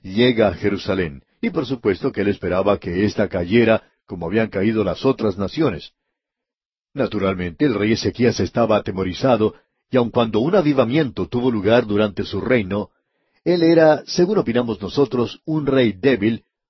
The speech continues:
porque él intentó evitar la invasión de Jerusalén sobornando al rey Sennacherib. Eso se nos dice allá en el capítulo dieciocho del segundo libro de Reyes, en el versículo dieciséis, donde leemos,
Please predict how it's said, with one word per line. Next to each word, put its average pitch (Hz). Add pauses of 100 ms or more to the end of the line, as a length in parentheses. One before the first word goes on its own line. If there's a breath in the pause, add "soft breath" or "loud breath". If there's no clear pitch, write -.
(140)
porque 143
él 185
intentó 143
evitar 135
la 135
invasión 113
de 120
Jerusalén 104 (100)
sobornando 117
al 101
rey 104
Sennacherib. 120 (840)
Eso 92
se 101
nos 87
dice 107
allá 90
en 107
el 98
capítulo 98
dieciocho 113 (380)
del 98
segundo 165
libro 107
de 92
Reyes, 87 (240 soft breath)
en 104
el 104
versículo 113
dieciséis, 104
donde 85
leemos, 104